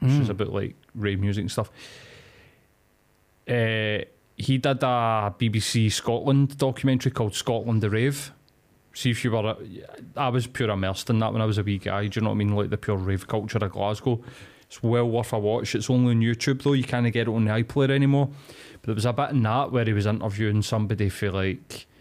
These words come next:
Speaker 1: deepest scheme in Glasgow. And I was like, I was like to Sean, like, "Why is she talking like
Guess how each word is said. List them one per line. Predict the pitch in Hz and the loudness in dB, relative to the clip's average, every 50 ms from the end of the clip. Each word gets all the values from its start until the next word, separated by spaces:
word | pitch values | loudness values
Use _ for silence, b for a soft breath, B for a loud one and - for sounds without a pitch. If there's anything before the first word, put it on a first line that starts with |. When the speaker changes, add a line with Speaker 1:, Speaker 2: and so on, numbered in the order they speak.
| b b b b b b b b b b - 117 101 - _ _ _ | b b b b b b b b b b -10 -10 -10 -10 _ _ _
Speaker 1:
deepest | - 131 123 - - 135 123 113 - - - - _ _ _ _ _ | -2 0 0 2 2 0 0 0 -2 -6 -8 -12 _ _ _ _ _
scheme | - - - - - 110 107 110 | -6 -6 -6 -2 0 0 2 2
in | 107 107 104 | 2 2 2
Glasgow. | 104 95 98 104 104 101 - 131 123 117 117 B B B B B B B B B B B B B _ | 2 0 0 0 -2 -2 0 0 0 0 -2 B B B B B B B B B B B B B _
And | 147 113 104 | -2 0 0
I | 104 98 | 2 2
was | 95 98 95 - - | 0 0 -2 -2 -6
like, | 101 - | -10 -12
I | - - - - - - - _ _ - | -12 -12 -12 -12 -14 -14 -16 _ _ -20
was | - - | -12 -6
like | 110 110 117 113 - | -4 -2 -2 -2 -2
to | - 107 | -2 -2
Sean, | - - 95 98 101 107 | -2 0 0 0 2 2
like, | 110 117 - | 2 0 -2
"Why | - 107 127 147 | -2 -2 0 0
is | 147 | 2
she | - - 233 - | 2 0 -2 -2
talking | - - - 113 139 180 202 208 | -4 -4 -2 0 0 2 2 2
like | 233 240 | 2 2